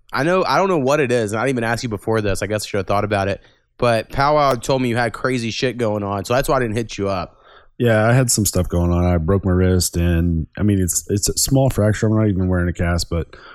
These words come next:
Speaker 2: um, it, uh, broke my wrist. Long story short, I was, that happened. My wife had her female parts worked on s-, 'cause we had lost another kid, and I just had, needed time off. My daughter also had surgery. She had her gallbladder
Speaker 1: Oh,
Speaker 2: removed.
Speaker 1: shit.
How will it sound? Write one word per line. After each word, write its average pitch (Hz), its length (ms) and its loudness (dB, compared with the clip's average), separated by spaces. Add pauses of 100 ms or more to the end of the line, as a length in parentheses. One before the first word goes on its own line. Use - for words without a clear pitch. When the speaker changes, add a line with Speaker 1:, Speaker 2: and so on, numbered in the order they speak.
(260)
Speaker 2:
um, 101 240 2
it, 104 280 4
uh, 67 480 -6 (400)
broke 117 140 2
my 120 40 4
wrist. 101 480 2 (300)
Long 104 200 2
story 98 300 0
short, 95 480 0
I 87 160 -2
was, 85 420 -4 (340)
that 98 200 0
happened. 95 360 0
My 87 100 0
wife 87 320 0
had 85 320 -2 (240)
her 85 400 -4 (1800)
female 101 280 0
parts 87 400 -2
worked 87 240 -2
on 87 260 0
s-, - 280 -6
'cause 82 220 -4
we 85 80 -2
had 80 140 -2
lost 82 300 -4
another 85 240 -2
kid, 82 380 -2
and 80 360 -4 (680)
I 110 60 0
just 98 180 0
had, 90 140 -2
needed 90 240 -2
time 90 140 0
off. 85 140 0
My 90 200 -2
daughter 92 240 -2
also 92 200 -2
had 90 120 0
surgery. 92 340 0
She 87 100 -4
had 87 120 0
her 85 60 -4
gallbladder 87 440 0
Speaker 1:
Oh, 90 40 0
Speaker 2:
removed. 92 200 0
Speaker 1:
shit. 120 120 -6